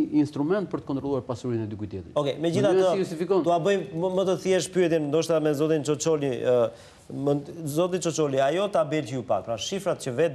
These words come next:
Speaker 2: deklarojnë
Speaker 1: Po.
Speaker 2: ata, ata njerëz, a janë të pasur, a quhen të pasur për Shqipërinë Sali Berisha,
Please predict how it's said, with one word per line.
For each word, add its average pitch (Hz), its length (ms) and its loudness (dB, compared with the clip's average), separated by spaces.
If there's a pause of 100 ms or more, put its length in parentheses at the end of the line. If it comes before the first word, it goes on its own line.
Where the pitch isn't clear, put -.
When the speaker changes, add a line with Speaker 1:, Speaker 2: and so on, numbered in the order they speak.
Speaker 2:
deklarojnë 127 360 2
Speaker 1:
Po. 113 120 -2
Speaker 2:
ata, 117 160 2 (220)
ata 120 220 0
njerëz, 110 400 -4 (440)
a 120 80 -4
janë 185 320 0
të 185 80 -4
pasur, 175 560 -4
a 110 100 -4
quhen 185 300 -4
të 160 80 -4
pasur 156 400 -2
për 143 160 -8
Shqipërinë 135 540 -8 (440)
Sali 139 360 -4
Berisha, 123 600 -4